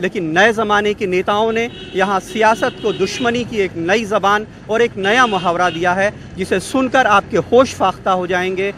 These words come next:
आपके बच्चे बिगड़ जाएंगे। इस शहर में अपने महल को भी गरीब खाना और दूसरे की झोंपड़ी को भी दौलत खाना कहने का रिवाज रहा है। अगर किसी का घर पूछना हो, तो कहते थे, "जनाब का दौलत खाना कहाँ है?" और अगर अपने घर किसी को बुलाना हो,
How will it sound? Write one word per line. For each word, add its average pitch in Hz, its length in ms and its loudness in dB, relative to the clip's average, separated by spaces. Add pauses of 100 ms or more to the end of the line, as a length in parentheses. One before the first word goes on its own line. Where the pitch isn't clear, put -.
(180)
आपके 185 300 -2
बच्चे 180 400 -2
बिगड़ 160 300 -2
जाएंगे। 156 460 -4 (200)
इस 247 100 0
शहर 254 360 0
में 277 200 0
अपने 247 300 0
महल 190 380 0
को 262 160 -2
भी 233 200 -2
गरीब 185 280 -2 (100)
खाना 202 320 0 (280)
और 202 100 4
दूसरे 220 360 0
की 208 140 -4
झोंपड़ी 175 420 -2
को 185 120 -2
भी 226 120 -4
दौलत 165 360 0
खाना 175 260 -2
कहने 175 300 -4
का 185 140 -2
रिवाज 139 340 -2
रहा 139 240 -2
है। 143 160 -6 (320)
अगर 170 200 2
किसी 180 260 -6
का 180 140 0
घर 196 260 0
पूछना 208 420 -2
हो, 208 240 0 (260)
तो 185 60 -4
कहते 190 300 0
थे, 190 140 -2
"जनाब 165 260 2
का 165 160 -4
दौलत 147 340 0
खाना 175 260 -2
कहाँ 175 280 -4
है?" 175 180 -8 (280)
और 170 100 4
अगर 185 180 2
अपने 180 260 -2
घर 196 200 -4
किसी 196 260 -10
को 185 140 -6
बुलाना 160 380 0
हो, 196 260 -4